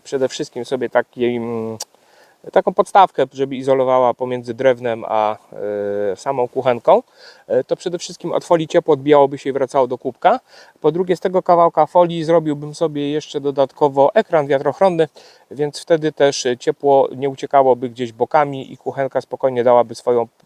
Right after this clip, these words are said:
e, energetyczną <laughs> wydajność, e, na maksa. E, jako że, jak wspominałem już, e, wieje wiatr, więc ten płomień gdzieś uciekał, a nie chciało mi się cały czas,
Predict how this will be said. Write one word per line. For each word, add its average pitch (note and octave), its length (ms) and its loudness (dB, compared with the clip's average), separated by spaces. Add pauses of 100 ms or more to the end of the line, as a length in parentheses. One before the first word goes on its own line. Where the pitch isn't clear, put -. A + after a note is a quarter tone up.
e, A2 200 -8
energetyczną B2 840 -2
<laughs> - 100 -10
wydajność, B2 680 -4 (460)
e, A2+ 220 0
na C#3 160 4
maksa. - 360 0 (440)
E, C#3+ 300 2
jako G3+ 280 2
że, E3 280 6
jak D3+ 200 -4
wspominałem E3 640 0
już, C#3+ 320 -8
e, B2+ 200 -4
wieje C#3+ 320 -4
wiatr, E3+ 400 4
więc C3+ 320 -6
ten B2+ 160 -6
płomień C3 380 -4
gdzieś A#2 180 -14
uciekał, C3 440 2
a B2 40 2
nie C3 120 -6
chciało B2+ 220 0
mi B2 100 -8
się B2+ 120 -10
cały B2+ 220 0
czas, - 260 -2